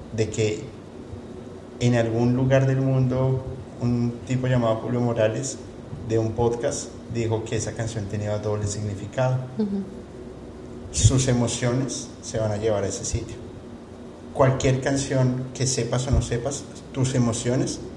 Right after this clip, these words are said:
Speaker 1: te van a llevar a algún punto de referencia.
Speaker 2: Ujú.
Speaker 1: Y vas a decir, "Ya,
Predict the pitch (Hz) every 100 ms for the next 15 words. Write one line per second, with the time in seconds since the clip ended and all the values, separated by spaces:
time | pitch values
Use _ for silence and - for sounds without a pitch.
0 | - - - 127 113 113 123 117 110 110
1 | 113 - 113 107 120 131 - 120 107 107
2 | 107 101 101 - - - - 226 214 196
3 | 104 101 98 - 101 - - - - -
4 | - 104